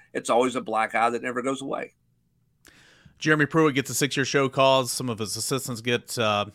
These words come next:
Speaker 2: you know, a couple-year show causes. Some lower-level recruiters, um, recruiting staff members get a ten and I believe a six-year show cause.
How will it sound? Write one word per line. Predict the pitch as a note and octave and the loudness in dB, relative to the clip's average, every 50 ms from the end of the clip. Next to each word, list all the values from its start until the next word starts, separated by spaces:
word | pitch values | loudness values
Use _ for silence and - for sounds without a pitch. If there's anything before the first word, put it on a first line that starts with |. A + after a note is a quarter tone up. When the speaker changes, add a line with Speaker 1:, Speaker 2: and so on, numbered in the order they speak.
| _ - | _ -10
Speaker 2:
you | - B2 | -8 -6
know, | G#2+ | -6
a | G2+ | -4
couple-year | - C3 A#2+ - A#2+ A#2 A2+ A2+ A2 | -2 -2 -2 0 0 0 0 -2 -2
show | - B2+ A#2+ A2 | 0 0 0 0
causes. | - - A#2 A2+ A2+ G#2 A2+ A2 G2+ | 0 0 0 2 0 0 -2 -6 -6
Some | - A#2 G#2+ | -8 -6 -2
lower-level | G#2+ A#2+ A#2+ A#2+ A2+ A2+ A2+ A2+ G#2+ G#2+ | 0 2 2 2 2 2 0 0 -2 -4
recruiters, | F#2+ G2+ G2 - - - C#3 C3+ C3 B2 B2+ B2+ B2 A#2 - - - - - - | -6 -8 -12 -8 -4 -2 -2 0 0 0 0 0 -2 -2 -4 -6 -8 -8 -8 -6
um, | - G#2+ G2+ G2 F#2+ G2 G#2 | -4 -2 -2 -2 -2 -4 -8
recruiting | A2 - - C#3 B2+ A2+ | -6 -4 -4 -4 -4 -2
staff | - - B2 A2+ - | 0 2 2 2 2
members | B2 A#2 A2+ A#2 G#2 | 0 -2 -2 -2 -4
get | - A2+ F#2+ | -4 -4 -6
a | G2 | -6
ten | - - - B2 A#2+ A#2+ A2+ | -6 -6 -2 -2 0 0 0
and | A2+ G#2 G2+ | -2 -4 -4
I | G2 | -6
believe | G2 G2 A2 A2 A2 G#2 | -6 -4 -4 -4 -4 -4
a | |
six-year | - - A#2 G#2 - A2+ G#2+ | -6 -6 -8 -8 -8 -10 -8
show | - - A2+ G#2+ G#2+ | -6 -4 -4 -4 -4
cause. | - - A2 A2 A2 A2 G#2+ - | -2 -2 0 0 0 0 -2 -6